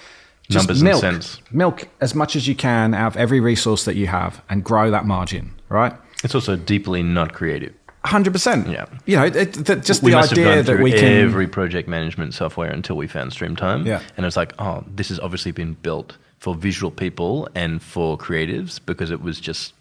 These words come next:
Speaker 2: pleasurable
Speaker 1: Yeah.
Speaker 2: to, to interact with. And it was like those little design choices that are actually quite delightful. And it's like,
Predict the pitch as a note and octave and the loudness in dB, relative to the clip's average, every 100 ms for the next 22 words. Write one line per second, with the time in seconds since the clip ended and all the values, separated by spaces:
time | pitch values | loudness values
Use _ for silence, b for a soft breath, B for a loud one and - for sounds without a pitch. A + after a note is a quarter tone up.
0 | _ - F2 G2 F2 F2 E2+ - G#2+ G#2 | _ -6 -4 -4 -2 -2 -4 -4 -2 -2
1 | F#2 A2 G2 - F#2+ F#2 E2+ F2+ A#2+ C#3+ | 0 0 0 -2 -4 -2 -4 -2 -2 -2
2 | F3 F#2 E2+ F2 D#2+ F2 D#2 B B B | -2 -2 -2 -4 -2 -2 -2 B B B
3 | B2 A2+ G2+ G2 - - A#2+ G#2 F2 F2 | -4 -2 0 0 -4 -14 -6 -2 0 0
4 | F2+ F#2+ F#2+ E2 F2+ E2 F2 D#2+ D#2 E2 | 0 -2 -4 -4 -4 -6 -4 -4 -4 -6
5 | E2+ - B1+ - D2+ D#2+ - C#2+ F#2 F2+ | -8 -6 -6 -6 -6 -6 -6 -6 -4 -4
6 | D2 - F2 D#2+ - | -6 -4 -2 -2 -4